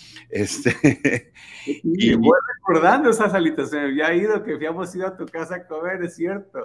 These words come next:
Speaker 1: <laughs> Sí, que fueron a la casa que les preparamos unas alitas. Y, y realmente vemos cómo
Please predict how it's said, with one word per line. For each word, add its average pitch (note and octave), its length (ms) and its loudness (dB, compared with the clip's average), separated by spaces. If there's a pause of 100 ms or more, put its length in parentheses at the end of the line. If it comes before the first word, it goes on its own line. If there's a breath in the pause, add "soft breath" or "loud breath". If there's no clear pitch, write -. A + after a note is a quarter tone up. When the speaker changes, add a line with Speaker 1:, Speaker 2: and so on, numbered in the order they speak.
(120)
Speaker 1:
<laughs> D#3 600 6
Sí, E3+ 420 4
que F3+ 100 4
fueron D#3+ 320 6
a F3 60 2
la C#3 160 2
casa D3+ 340 2
que D3+ 120 -2
les C3 160 0
preparamos B2+ 600 2
unas D3 280 0
alitas. C3+ 520 0 (720 loud breath)
Y, C#3 380 0
y D3 140 2
realmente E3 600 0
vemos D#3 540 -6
cómo D#3 480 -6